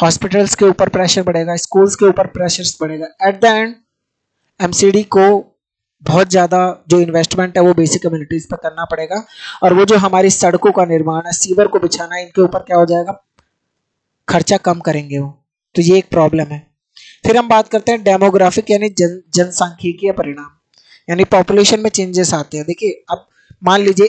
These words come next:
ए point से, A point से B point, A point से B point पर population गई तो यहाँ population बढ़ेगी और यहाँ क्या होगी, Negative, यहाँ positive changes आएंगे। तो redistribution of population happens through migration।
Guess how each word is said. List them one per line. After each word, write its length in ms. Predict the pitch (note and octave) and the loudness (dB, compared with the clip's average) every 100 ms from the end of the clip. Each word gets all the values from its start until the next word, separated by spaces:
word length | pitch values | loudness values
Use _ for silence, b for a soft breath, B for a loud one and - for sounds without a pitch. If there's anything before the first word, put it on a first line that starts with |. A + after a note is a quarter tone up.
| - | 2
ए 140 | G3 G#3+ | 2 4
point 300 | G#3 F3+ E3+ | 2 0 -2
से, 220 | - E3+ F3+ _ _ _ _ _ - - _ - | -6 -6 -8 _ _ _ _ _ -14 -14 _ 2
A 140 | G3+ | 2
point 280 | A#3 G3 F3+ | 4 2 0
से 180 | E3 G#3 | 0 0
B 200 | F#3 F3+ | 2 0
point, 340 | F3 C#3 C3 - _ _ _ _ _ _ _ _ _ _ _ _ | 0 -4 -8 -18 _ _ _ _ _ _ _ _ _ _ _ _
A 160 | G3+ A#3 | 2 4
point 240 | A3 F#3+ | 2 0
से 160 | F#3 A3+ | 0 0
B 140 | G#3 | 0
point 260 | G#3 G#3 G3 | 0 0 0
पर 80 | G#3+ | -2
population 500 | G#3+ F#3+ G3+ G#3+ G#3 | -2 0 0 -2 -2
गई 160 | E3 | -4
तो 100 | D3+ | -2
यहाँ 220 | E3 F3 | -2 -2
population 500 | G3 G3+ F#3+ G3 G#3 G3+ | 0 0 0 -2 -2 0
बढ़ेगी 320 | G3+ G#3+ A3 | 0 0 -4
और 180 | - E3+ | -4 -2
यहाँ 240 | F3+ G3 | 0 -2
क्या 120 | G3 | 0
होगी, 160 | E3+ D#3 | 0 -2
Negative, 480 | D#3 D#3 D#3 E3+ F3 | -6 -10 -10 -10 -10
यहाँ 200 | F3 D#3+ | -10 -8
positive 400 | E3 D3+ D3+ D#3+ | 0 0 0 -4
changes 380 | E3 F3 E3+ E3 | -6 -8 -8 -8
आएंगे। 240 | E3 E3 E3 _ B B B B _ | -10 -12 -20 _ B B B B _
तो 140 | F#3+ F#3 | 2 4
redistribution 680 | G#3 A3 - A3 G#3 G#3+ | 4 2 0 0 2 2
of 80 | G#3+ | 0
population 560 | - F3+ - F3 F3 G#3 | 0 -2 0 -2 -2 -2
happens 340 | F3+ - G3+ | -2 -2 -6
through 200 | - F#3 F#3+ | -4 -2 -2
migration। 460 | D3 C#3 C#3 D3+ | -4 -10 -12 -14